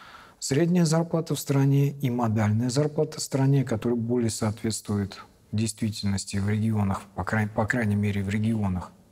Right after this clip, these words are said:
это же две разные величины. Над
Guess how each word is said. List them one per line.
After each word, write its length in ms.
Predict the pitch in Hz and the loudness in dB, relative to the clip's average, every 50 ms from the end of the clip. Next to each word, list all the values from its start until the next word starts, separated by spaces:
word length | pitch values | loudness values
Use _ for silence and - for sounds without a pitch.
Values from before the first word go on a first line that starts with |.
| _ _ _ _ - | _ _ _ _ -16
это 160 | - 104 104 101 | -10 -4 -2 -2
же 220 | 98 98 101 98 98 95 | -2 0 -2 -2 -2 -2
две 280 | 92 101 107 113 117 110 | -2 -2 0 0 0 0
разные 340 | 110 113 107 104 107 107 107 | 0 0 0 0 0 2 2
величины. 580 | 113 107 117 117 - - 170 165 127 82 78 - - - - - - - - - _ _ _ _ _ _ - | 0 0 -2 -4 -2 0 0 0 0 0 -4 -6 -14 -20 -20 -20 -20 -20 -20 -20 _ _ _ _ _ _ -4
Над 200 | 104 101 104 101 | -2 -2 -2 -2